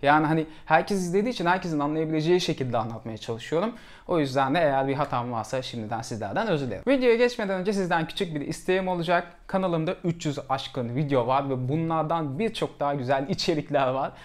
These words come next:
O videoları da göz atarsanız çok mutlu olurum ve aynı zamanda da bu videoyu beğenip bana destekte bulunabilirsiniz. Hemen şuralarda bir yerde bir abone ol butonu var. Abone ol butonuna basarak Mert Kuşkapan YouTube kanalına abone olabilir. Hatta abone olun yanında bir zil var ya,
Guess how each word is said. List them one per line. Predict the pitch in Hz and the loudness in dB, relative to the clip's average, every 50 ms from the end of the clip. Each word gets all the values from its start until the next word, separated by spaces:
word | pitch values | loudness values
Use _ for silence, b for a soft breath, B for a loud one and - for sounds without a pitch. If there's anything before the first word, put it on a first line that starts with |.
| B B | B B
O | B 247 254 240 | B 4 4 6
videoları | 220 196 208 196 196 185 | 4 4 4 4 4 4
da | 165 | 2
göz | 165 180 185 180 | 2 2 2 0
atarsanız | 190 180 - 180 175 170 - 170 170 165 - - | 0 0 2 2 0 0 0 -2 -4 -4 -6 -6
çok | - - 135 - | -4 -4 -2 -2
mutlu | 175 170 170 - 175 | -4 -6 -2 0 0
olurum | 175 165 170 175 175 165 | 2 2 2 0 0 0
ve | 143 139 | 2 2
aynı | 156 196 233 220 190 165 | 4 4 4 4 2 0
zamanda | 170 160 156 147 143 156 156 | 0 0 0 0 -2 -2 -2
da | 175 | 0
bu | 196 190 165 | 0 0 -2
videoyu | 156 131 131 127 127 127 151 | 0 0 0 0 0 0 0
beğenip | 165 170 147 147 - - - - | 2 2 2 0 -2 -4 -4 -4
bana | 143 131 117 117 | -2 -2 -2 -4
destekte | 123 123 - - 117 - - - 151 165 165 | -4 -4 -6 -6 -10 -8 -4 -4 -6 -4 -4
bulunabilirsiniz. | 147 143 131 120 117 127 147 151 147 143 123 113 - - 147 180 208 202 - B B B B B | -2 -2 -2 -2 -2 -4 -4 -2 -2 -2 -4 -4 -6 -6 -6 -6 -6 -6 -8 B B B B B
Hemen | B 233 233 214 | B 6 6 6
şuralarda | 214 - 226 214 202 202 196 180 190 | 4 4 2 4 4 4 4 2 4
bir | 190 | 4
yerde | 185 180 180 175 165 | 4 4 2 2 0
bir | 170 - 156 | 0 0 0
abone | 151 160 170 180 | 0 0 0 0
ol | 185 175 170 | 0 -2 -2
butonu | 175 170 180 170 175 170 | -2 -2 -2 0 2 4
var. | 170 170 170 151 | 4 4 4 4
Abone | 151 151 160 170 | 2 2 2 0
ol | 175 165 156 151 | 0 -2 -2 -4
butonuna | 151 - 170 156 156 160 | -4 -4 -4 -4 -2 -2
basarak | 170 165 165 160 147 160 160 151 | -4 -2 0 2 0 0 0 0
Mert | 151 151 156 - | 0 0 0 0
Kuşkapan | - 196 - - - - 135 127 | -2 -6 -4 -4 -2 -2 -2 0
YouTube | 135 151 170 165 156 160 | 0 0 0 0 -2 -6
kanalına | - 139 127 120 110 110 107 | -8 -6 -6 -6 -6 -2 0
abone | 107 165 202 233 240 | 2 2 4 4 2
olabilir. | 233 220 214 202 233 247 247 247 B B B | 2 2 2 2 2 2 0 -2 B B B
Hatta | B 302 311 311 - - 247 185 147 | B 0 0 0 0 0 2 2 4
abone | - 208 247 269 294 269 | 4 4 2 4 2 2
olun | 240 220 208 | 2 2 0
yanında | 202 208 233 233 214 214 | 0 0 0 0 0 0
bir | 185 202 | 2 2
zil | 196 220 247 285 | 2 2 0 0
var | 339 370 330 | 0 0 0
ya, | 220 143 - - | 0 -2 -4 -4